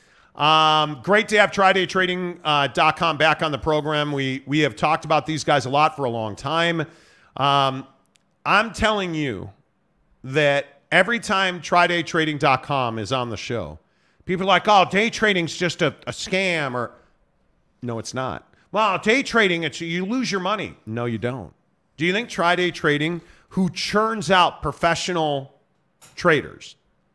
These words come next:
day traders, stock market guys, Forex traders, like, do you think they've been around for decades because everybody loses money? The fact of the matter is, when you go through the Tri Day Trading dot com program,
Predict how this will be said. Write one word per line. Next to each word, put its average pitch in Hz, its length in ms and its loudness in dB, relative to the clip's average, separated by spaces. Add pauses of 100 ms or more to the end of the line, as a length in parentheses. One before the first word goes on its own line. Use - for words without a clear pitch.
(280)
day 170 180 0
traders, 175 480 -2
stock 165 340 0
market 170 300 -2
guys, 151 640 0
Forex 170 560 -2
traders, 151 540 -2
like, 139 160 -2 (600)
do 156 80 -6
you 165 60 0
think 214 160 -4
they've 240 140 0
been 214 140 0
around 160 420 0
for 160 140 -4
decades 156 560 0
because 139 640 -4 (160)
everybody 139 360 -2
loses 117 360 -6
money? 92 280 -10 (800)
The 135 60 -12
fact 233 320 -4
of 185 60 -2
the 160 40 -4
matter 151 320 -2
is, 92 240 -12
when 127 220 -8
you 208 160 -4
go 214 240 2
through 175 380 -2
the 120 100 -6
Tri 156 260 2
Day 165 160 0
Trading 151 340 -2
dot 127 280 0
com 147 200 -4
program, 101 520 -4